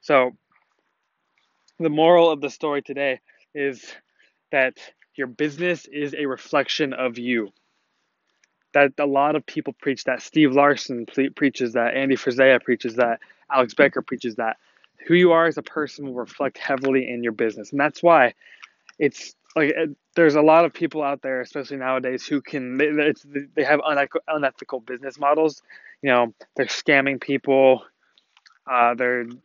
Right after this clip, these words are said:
scamming is pretty much a good way to say it. Like, they're just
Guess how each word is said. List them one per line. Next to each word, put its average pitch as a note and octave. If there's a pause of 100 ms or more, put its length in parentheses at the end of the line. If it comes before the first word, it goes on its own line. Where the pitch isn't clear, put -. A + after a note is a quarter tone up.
(220)
scamming D3+
is B2+
pretty C#3
much C3
a -
good B2
way B2+
to A2+ (360)
say B2
it. B2+
Like, B2
they're C3
just B2+